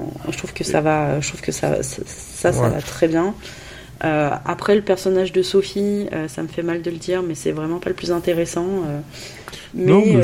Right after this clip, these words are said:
Speaker 2: c'est ça.
Speaker 1: Arrête de rire, toi, là-bas, là, je te vois. Euh, mais, euh, je trouve que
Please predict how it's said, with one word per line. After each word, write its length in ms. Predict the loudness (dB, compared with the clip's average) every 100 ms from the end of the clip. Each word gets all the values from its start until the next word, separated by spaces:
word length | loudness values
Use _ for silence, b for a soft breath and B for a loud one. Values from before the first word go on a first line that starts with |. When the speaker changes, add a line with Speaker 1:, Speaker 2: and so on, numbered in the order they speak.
| 4
Speaker 2:
c'est 60 | 2
ça. 60 | -2 -4 -10 -20 -10
Speaker 1:
Arrête 240 | -6 -4 2
de 220 | 2 2
rire, 260 | 2 -2 0
toi, 200 | 0 0
là-bas, 320 | 0 0 0
là, 100 | -2 -8 -14
je 120 | -12 -6
te 100 | -4
vois. 260 | -4 -6 -8 B B B B -2
Euh, 180 | 0 0
mais, 640 | 0 2 4 4 4 4
euh, 120 | 4
je 60 | 2
trouve 180 | -2 -4
que 120 | 0